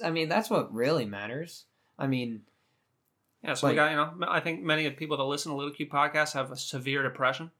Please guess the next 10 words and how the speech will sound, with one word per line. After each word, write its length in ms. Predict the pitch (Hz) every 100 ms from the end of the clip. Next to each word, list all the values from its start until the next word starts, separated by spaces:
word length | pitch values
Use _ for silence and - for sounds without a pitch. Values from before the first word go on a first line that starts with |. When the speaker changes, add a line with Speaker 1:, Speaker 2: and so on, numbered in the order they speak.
| _ -
Speaker 2:
you 60 | 147
know? 100 | - -
Speaker 1:
<laughs> 480 | 131 240 214 160 147
Speaker 2:
Definitely, 440 | 139 135 135 135 - - 135 131 - - _ -
probably, 420 | 147 139 135 135
like, 220 | - 139 139
in 80 | 131
the, 260 | 127 - - _ _ -
you 60 | 147
know, 160 | 131